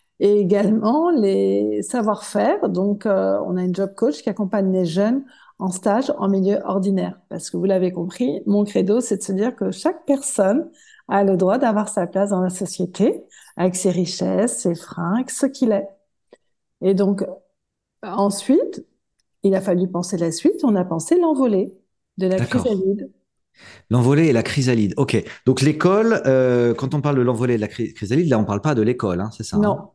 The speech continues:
Speaker 2: Non. OK. L'é-, l'école, elle existe toujours,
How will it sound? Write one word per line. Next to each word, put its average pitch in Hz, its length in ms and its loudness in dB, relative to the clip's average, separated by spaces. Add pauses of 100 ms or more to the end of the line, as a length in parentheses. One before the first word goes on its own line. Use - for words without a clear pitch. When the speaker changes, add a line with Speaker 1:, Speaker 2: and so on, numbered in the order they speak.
(160)
Speaker 2:
Non. 85 200 -2 (400)
OK. 98 220 0 (220)
L'é-, 117 140 4
l'école, 139 400 2
elle 120 120 4
existe 117 380 0
toujours, 156 600 0